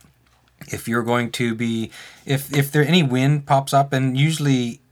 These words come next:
uh, i-, in this area, it, like, winds will crop up in the afternoon, right? So depending on the sun and the weather and stuff like that, e-, even on a good day, just the actions of the sunlight and, and whatnot will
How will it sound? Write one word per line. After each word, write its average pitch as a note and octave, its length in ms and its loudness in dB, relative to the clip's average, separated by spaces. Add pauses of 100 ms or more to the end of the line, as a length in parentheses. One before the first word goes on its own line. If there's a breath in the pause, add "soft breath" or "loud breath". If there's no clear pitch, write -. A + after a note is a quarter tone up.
uh, A#2 420 -2
i-, G#2+ 420 -8
in A#2+ 160 -4
this A#2+ 200 -4
area, A#2 480 0 (640 loud breath)
it, B2+ 120 -8
like, A#2+ 220 -2
winds B2 340 -2
will A2 440 -6
crop A#2+ 320 -2
up A2+ 240 -4
in A2+ 180 -8
the A2 120 -4
afternoon, G#2 520 -8
right? A#2+ 240 -8
So A2+ 380 -2 (160)
depending B2 420 -4
on A2 400 -4
the A2+ 100 -8
sun A2+ 380 0
and G#2+ 340 -6
the A2+ 100 -6
weather A2+ 340 0
and G#2 100 -4
stuff A2+ 200 -6
like A2+ 120 -10
that, A#2 220 2
e-, A#2+ 140 -8
even E3+ 320 0
on D#3+ 140 2
a C#3 40 2
good C#3 200 0
day, A#2 320 0 (380 loud breath)
just C#3+ 460 0
the A#2 240 -2
actions A#2 420 -4
of A2 180 -6
the A2 80 -10
sunlight A#2 580 -4
and, G2+ 340 -10
and G#2+ 160 -8
whatnot A2 340 -6
will B2+ 380 -2